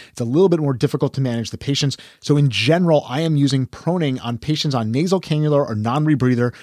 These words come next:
the moderately ill covid nineteen patients who can still move around a little bit. And I'm asking them to prone themselves. I'm not physically proning them with myself or my team.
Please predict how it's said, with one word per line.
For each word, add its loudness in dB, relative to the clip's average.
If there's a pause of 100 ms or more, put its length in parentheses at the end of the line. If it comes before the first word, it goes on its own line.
(120)
the 2
moderately 2
ill 2
covid 0
nineteen 0
patients -2 (260)
who 4
can 2
still 2
move 2
around 2
a -6
little -8
bit. -10
And -2
I'm 2
asking 2
them 2
to 2
prone 0
themselves. -2
I'm -2
not 0
physically -2
proning -2
them -2
with -6
myself -4
or -6
my -4
team. -2